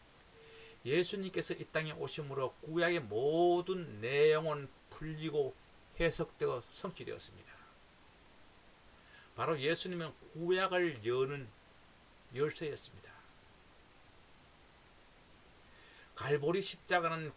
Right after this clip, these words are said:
구약에서 보여주신 하나님의 위대한 구원 계획이 이루어진 사건입니다. 그래서 십자가에서 예수님께서 하신 말씀을, 말씀들은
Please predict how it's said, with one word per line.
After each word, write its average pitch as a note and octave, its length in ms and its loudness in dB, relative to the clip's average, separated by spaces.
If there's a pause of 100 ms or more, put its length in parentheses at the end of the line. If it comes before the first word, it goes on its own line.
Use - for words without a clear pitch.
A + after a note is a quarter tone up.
(100)
구약에서 F#3 800 4
보여주신 D3 500 -2
하나님의 D3+ 840 -2
위대한 E3 520 0 (120)
구원 F3+ 500 2
계획이 C#3 560 -2 (440)
이루어진 D#3+ 560 0
사건입니다. G2 720 -10 (2750)
그래서 F3+ 300 2
십자가에서 F3 880 2
예수님께서 D3+ 580 -4
하신 D3 420 -10
말씀을, D3 800 -2
말씀들은 C3 800 -4